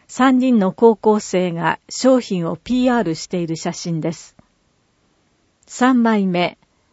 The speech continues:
大人気のフィンガーフードというコメントで、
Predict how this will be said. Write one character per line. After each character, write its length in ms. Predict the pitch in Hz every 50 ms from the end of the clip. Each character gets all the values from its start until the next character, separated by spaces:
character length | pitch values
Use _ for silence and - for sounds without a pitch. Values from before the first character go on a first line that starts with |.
| _ -
大 260 | 190 226 254 269 277
人 240 | 254 269 269 254 240
気 220 | - - - 180
の 260 | 170 170 165 165 - - _ _
フ 60 | - 233
ィ 80 | 262 262
ン 100 | 254 240
ガ 240 | 226 220 214 208
ー 20 | 202
フ 260 | - - 208 185 165
ー 20 |
ド 220 | - 160 165 - - _ _ _ _
と 120 | - 269 269
い 100 | 240 247
う 80 | 240 233
コ 140 | - 226
メ 160 | 202 202 196 190
ン 60 | 185
ト 180 | - 196 175
で、 220 | 165 175 175 196